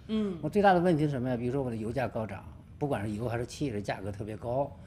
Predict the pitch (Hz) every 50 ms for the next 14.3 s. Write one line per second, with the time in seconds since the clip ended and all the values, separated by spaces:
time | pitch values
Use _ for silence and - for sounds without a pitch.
0 | - - - - - - - 117 117 117 131 160 147 160 170 156 143 127 104 101
1 | 95 101 - - 139 156 165 - 147 156 170 196 220 240 208 113 - - 104 110
2 | 107 98 95 - - 104 107 98 - - 107 90 92 87 98 95 92 - 76 -
3 | - - - - - - - - - - - - - - - 139 143 139 127 127
4 | 117 - 117 117 110 - 135 139 139 - 139 123 - 123 101 98 101 98 139 143
5 | 135 127 107 - - - - - - 147 151 147 139 120 - 123 139 131 135 120
6 | - 104 101 104 107 95 95 90 92 110 127 123 117 98 98 87 - - 113 -
7 | - - - - 110 92 - 117 113 117 98 113 101 95 - - - - - -
8 | - - - - - - 180 165 151 - - - - - - - - - - -
9 | - - 135 123 127 127 123 123 117 107 - - - 175 160 - - 156 143 156
10 | 156 160 110 127 123 127 123 123 113 117 117 110 101 - - 110 107 107 104 101
11 | 92 95 95 95 - 127 127 143 135 110 92 101 101 98 98 90 - - - 104
12 | 101 101 101 101 101 - - - - - 147 160 190 214 202 240 233 165 117 98
13 | 160 117 101 85 101 95 - - - - - - - - - - - - - -
14 | - - - - 180 202